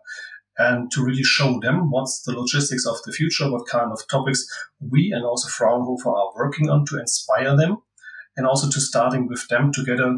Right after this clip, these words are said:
maybe corporations on a certain topic, because could also be that the customer is having a special demand for a special issue and in his supply chain,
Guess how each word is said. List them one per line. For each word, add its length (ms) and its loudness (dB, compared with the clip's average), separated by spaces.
maybe 320 -6
corporations 880 0
on 120 0
a 40 -4
certain 340 -2
topic, 320 -2
because 220 0
could 120 0
also 220 0
be 140 0
that 160 0
the 100 -4
customer 380 2
is 100 -2
having 220 0
a 60 -6
special 380 -2
demand 420 -4
for 140 -6
a 40 -6
special 560 -2
issue 400 2
and 220 -2
in 160 -8
his 200 -2
supply 320 2
chain, 320 0